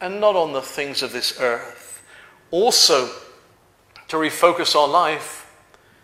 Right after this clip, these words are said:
we need to maintain an attitude of gratitude, to be thankful.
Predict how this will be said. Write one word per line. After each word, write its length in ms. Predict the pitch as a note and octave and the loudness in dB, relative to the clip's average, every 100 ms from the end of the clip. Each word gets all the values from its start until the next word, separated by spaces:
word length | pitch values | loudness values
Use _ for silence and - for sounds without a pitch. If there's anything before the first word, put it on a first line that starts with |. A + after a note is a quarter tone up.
| _ _ - | _ _ -10
we 80 | C#3+ | -6
need 160 | E3 | -4
to 80 | D#3+ | -4
maintain 640 | D3+ E3 E3 - F3+ F3+ E3+ | 0 0 0 -4 0 2 2
an 140 | D3+ - | 0 2
attitude 840 | E3 E3+ E3 - - E3+ E3 D#3 - | 2 2 0 -4 -6 -6 -8 -8 -2
of 300 | D3 C3 - | -2 -4 -10
gratitude, 1080 | A#2 B2+ A2 A#2 - - - - - - - - _ _ _ _ - | -4 -2 -4 -10 -8 -8 -10 -16 -20 -20 -20 -20 _ _ _ _ -14
to 100 | G3+ | -10
be 100 | G#3+ - - | -10 -12 -20
thankful. 720 | - F#3+ E3+ E3 - A#2+ G#2+ | -12 -10 -8 -10 -8 -8 -8